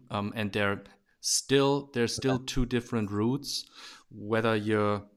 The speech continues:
Speaker 1: whether you're
Speaker 2: Mm-hmm.
Speaker 1: focusing on, let's say, the dirty stuff at the very beginning and,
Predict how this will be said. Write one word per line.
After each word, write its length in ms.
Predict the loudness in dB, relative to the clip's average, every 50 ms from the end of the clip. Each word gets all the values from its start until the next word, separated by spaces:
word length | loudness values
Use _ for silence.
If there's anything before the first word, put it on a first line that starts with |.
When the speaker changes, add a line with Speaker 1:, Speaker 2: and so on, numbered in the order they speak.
| _ -16
Speaker 1:
whether 360 | -12 -6 -4 -2 0 0 0
you're 180 | 0 0 -2 -2
Speaker 2:
Mm-hmm. 80 | -2
Speaker 1:
focusing 500 | -2 -2 -2 0 0 -2 -2 -2 -2 -4
on, 320 | -4 -4 -4 -4 -4 -4 -6
let's 200 | -8 -8 -8 -8
say, 280 | -6 -4 -4 -4 -4 -6 -6
the 80 | -8 -6
dirty 320 | 0 2 2 2 2 2
stuff 340 | -2 -2 -2 -4 -4 -4 -6
at 100 | -10 -8
the 80 | -8 -8
very 280 | -4 -2 0 0 0
beginning 580 | 0 -2 -4 -4 -4 -2 0 0 0 -2 -2 -6 -10 -14
and, 260 | -16 -16 -16 -20